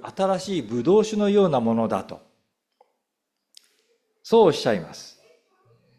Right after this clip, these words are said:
イエス様によって罪許され、復活も約束されている私どもは、イエス様と共に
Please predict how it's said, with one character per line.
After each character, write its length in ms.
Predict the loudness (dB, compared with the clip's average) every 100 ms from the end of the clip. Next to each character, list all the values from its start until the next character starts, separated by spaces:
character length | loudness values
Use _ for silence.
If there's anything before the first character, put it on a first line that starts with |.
| _ _ -20 -20 -20 -20 -20 _ -10
イ 100 | -2
エ 80 | 0
ス 80 | 0
様 200 | -2 -2
に 80 | -4
よ 100 | -4
っ 40 |
て 460 | -4 -2 -2 -4 -14 -20 _ _ _ _ _ _ _ _
罪 400 | -4 -2 0 0
許 120 | -2
さ 180 | -2 0
れ、 340 | 0 -4 -14 _ _ _ _ _ _ _
復 220 | -8 -6 -2
活 220 | -2 0
も 100 | 0
約 240 | 2 0
束 180 | -2 -8
さ 160 | -2 -2
れ 100 | -2
て 260 | -2 -2
い 20 | -2
る 260 | -2 0
私 420 | 0 0 -2 -6 -8
ど 80 |
も 160 | -4 0
は、 380 | 0 0 -6 -20 _ _ _ _ _ _ _ _ _ _ _ _ _ _ _ _
イ 80 | -4
エ 60 |
ス 80 | -2
様 180 | -4 -4
と 80 | -4
共 300 | -2 -2 -2
に 280 | -4 -8